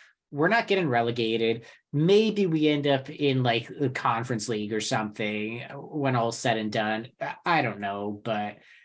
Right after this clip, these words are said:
for me, it's all about what happens next season. This season is just, like,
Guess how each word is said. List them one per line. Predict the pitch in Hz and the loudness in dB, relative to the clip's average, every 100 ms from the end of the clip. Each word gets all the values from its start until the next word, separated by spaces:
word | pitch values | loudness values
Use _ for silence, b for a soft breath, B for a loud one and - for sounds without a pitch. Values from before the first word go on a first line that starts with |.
| b | b
for | - 175 | 2 4
me, | 208 | 4
it's | 185 180 | 4 4
all | 151 | 4
about | 139 131 127 | 4 2 0
what | 120 | -2
happens | 113 107 98 101 | -4 -4 -6 -4
next | 98 - | -4 -4
season. | 104 95 98 101 101 | -6 -6 -6 -8 -2
This | 147 170 | 0 2
season | - 139 127 131 | 2 2 2 2
is | 117 107 - | -2 -2 -2
just, | 123 107 107 - 113 | 0 0 -2 -4 -6
like, | 101 101 - | -6 -6 -12